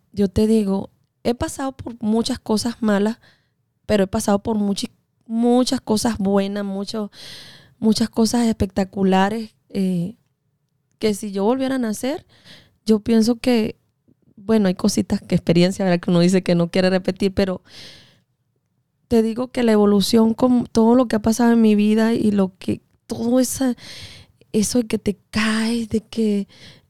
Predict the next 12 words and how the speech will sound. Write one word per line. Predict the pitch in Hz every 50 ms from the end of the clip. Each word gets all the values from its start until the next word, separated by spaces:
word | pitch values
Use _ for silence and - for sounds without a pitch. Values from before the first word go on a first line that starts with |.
| _ _
sufres, | - - - 247 240 220 - - - 240 247 247
de | 254 240 214 - _
que | - - 226 226 220 214 214 214
las | 214 220 214 208 202
lágrimas | 214 214 214 208 208 214 214 226 233 240 226 226 233 226 233
y | 233 220
todo | - - 226 220 220 220
eso, | 226 220 214 - 233 233 -
y | - -
todo | - _ - 226 220 226 240
lo | 254 247 214
que | - - 226 214 208 208 208